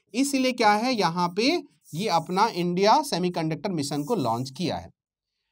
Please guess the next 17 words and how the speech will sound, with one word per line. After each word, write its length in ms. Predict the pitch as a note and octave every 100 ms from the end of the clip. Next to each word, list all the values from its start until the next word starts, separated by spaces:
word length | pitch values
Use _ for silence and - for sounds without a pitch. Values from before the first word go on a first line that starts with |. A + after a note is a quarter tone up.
| _ _ _ _ _
ये 260 | D3+ D4 F4
जो 120 | F4
इंटीग्रेटेड 640 | C4+ B3+ D4+ C#4+ C#4 C#4+
सर्किट 440 | C#4+ G#3 G3 C4+ G#3
देख 220 | F#3 E3
रहे 200 | E3 G#3+
हैं, 80 | A#3
इंटीग्रेटेड 640 | G#3+ A3+ C#4+ C4+ C4 C#4
सर्किट 500 | - G#3+ G3 C4 C4
के 140 | C4
कारण 460 | B3 G3 F#3 G3+ G#3
ही 240 | F3+ - B3+
जो 120 | A#3
कंप्यूटर 500 | G#3 F3+ G3+ G3+ A3
का 220 | A3+ A3
बड़ा 380 | D#3 D3+ G3+ B3
साइज 380 | - D#3+ D#3+